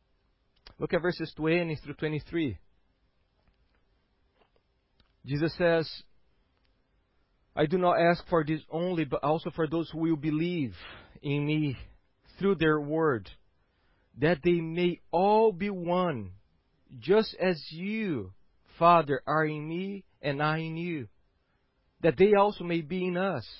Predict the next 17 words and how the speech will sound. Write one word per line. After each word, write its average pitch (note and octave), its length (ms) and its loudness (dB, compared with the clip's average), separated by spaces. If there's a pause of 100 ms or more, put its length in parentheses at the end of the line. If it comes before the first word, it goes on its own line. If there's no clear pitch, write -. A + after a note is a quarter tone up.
(600)
so F#3 160 2
that F#3+ 200 4
the F#3+ 80 6
world F#3 420 2
may F3+ 120 0
believe." E3+ 680 -4 (320)
Look F#3+ 180 -12
at F#3 140 -6 (300)
the D3 140 2
unity E3+ 720 -2
of C3 180 -2
the C3 120 -4 (140)
church G3 580 -4 (1500)
is C#3 120 -14
the F3 100 0
gospel F#3 420 0
proclamation. F3 880 -4